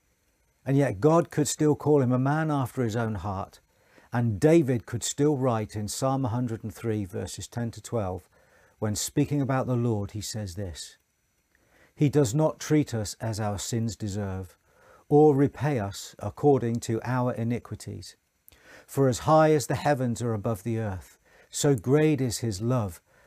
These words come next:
for those who fear him. As far as the east is from the west, so far has he removed our transgressions from us." If God can do that for the Dav-, for David and the Israelites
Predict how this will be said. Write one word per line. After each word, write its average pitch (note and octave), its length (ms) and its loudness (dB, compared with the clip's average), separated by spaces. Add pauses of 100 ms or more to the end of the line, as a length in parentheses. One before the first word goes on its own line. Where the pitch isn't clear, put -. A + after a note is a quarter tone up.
for A2+ 120 -4
those G#2 520 -2 (180)
who F2+ 140 -8
fear G#2+ 360 -6
him. E2 320 -8 (840)
As B2 120 0
far D#3+ 380 6
as C3+ 140 -2
the C3+ 180 -4
east D3+ 340 0
is C3 120 -6
from B2+ 240 -4
the A#2 80 -2
west, - 500 -8 (380)
so D3+ 320 4
far B2 460 -2
has G2 220 -6
he A2+ 140 -4
removed G2+ 680 -4 (400)
our A2 300 -2
transgressions F#2+ 1080 -10 (240)
from E2+ 300 -12
us." - 400 -20 (1900)
If - 220 2
God F#3+ 260 4
can F3 220 0
do D3+ 180 4
that B2+ 260 -2
for B2+ 120 -6
the A2 120 -2
Dav-, C3 500 0
for - 120 -6
David G#2 480 2
and G2+ 160 -2
the G2+ 160 -4
Israelites F#2 760 -6